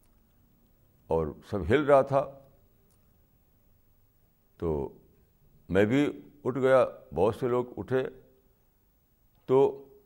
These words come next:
وہ اس وقت ڈریم کا ختم ہو گیا۔ یعنی ٹھیک اس وقت ان کا ڈریم ختم ہوا اسی، اسی ارتھ کویک سے، ارتھ کویک گڑگڑاہٹ اور اس کے جو ہل رہا تھا سارا، اس کی وجہ سے۔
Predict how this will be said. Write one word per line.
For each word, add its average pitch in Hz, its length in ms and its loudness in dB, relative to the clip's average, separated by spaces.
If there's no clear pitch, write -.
وہ 147 220 -2
اس 160 180 -6
وقت 175 220 2
ڈریم 160 240 2
کا 139 120 4
ختم 107 260 -2
ہو 73 200 -6
گیا۔ 60 80 -10
یعنی 120 140 -4
ٹھیک 190 500 2
اس 156 220 -4
وقت 185 280 0
ان 113 80 -10
کا 123 160 0
ڈریم 131 280 -6
ختم 113 280 -6
ہوا 101 540 0
اسی، 107 220 -10
اسی 120 320 -8
ارتھ 95 260 0
کویک 165 240 4
سے، - 180 -12
ارتھ 101 240 -6
کویک - 260 -2
گڑگڑاہٹ 98 540 4
اور 101 100 0
اس 90 180 -6
کے 76 180 -4
جو 76 200 -10
ہل 131 140 -2
رہا 98 160 4
تھا 78 160 -6
سارا، 67 260 -8
اس - 140 -16
کی 90 100 -8
وجہ 67 140 -4
سے۔ - 160 -20